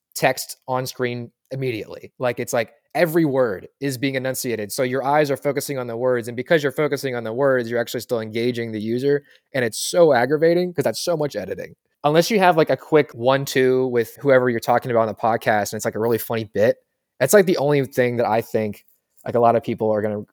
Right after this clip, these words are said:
gain traction, unless, again, like I mentioned, it's around the time of year or, like, an artist has dropped a new album. Like, let's say The Weeknd, he somehow drops out another album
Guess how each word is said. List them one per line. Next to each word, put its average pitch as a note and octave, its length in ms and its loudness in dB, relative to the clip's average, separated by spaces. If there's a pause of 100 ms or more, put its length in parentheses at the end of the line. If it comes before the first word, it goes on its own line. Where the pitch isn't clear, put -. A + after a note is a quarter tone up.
(140)
gain G#2+ 160 -6
traction, A2+ 420 -4
unless, C#3 640 0 (300)
again, B2+ 200 2
like B2 140 2
I B2 40 0
mentioned, A#2 520 -4 (240)
it's C3+ 120 -6
around C3 160 4
the A#2+ 60 -2
time C3 240 -2
of A#2 60 0
year A#2 480 2
or, A#2 380 0
like, A#2 120 -2
an A#2 60 -2
artist A#2 220 -2
has A#2+ 100 -8
dropped A2+ 300 -2
a A2 40 -4
new G#2 440 -6
album. A#2+ 320 0
Like, A#2 120 -4
let's C#3 140 4
say D3 160 4
The C3 120 -2
Weeknd, C3 480 -4
he A#2+ 100 -8
somehow B2+ 360 -2
drops A#2+ 300 -2
out A#2 180 0
another C3+ 300 2
album A2+ 440 0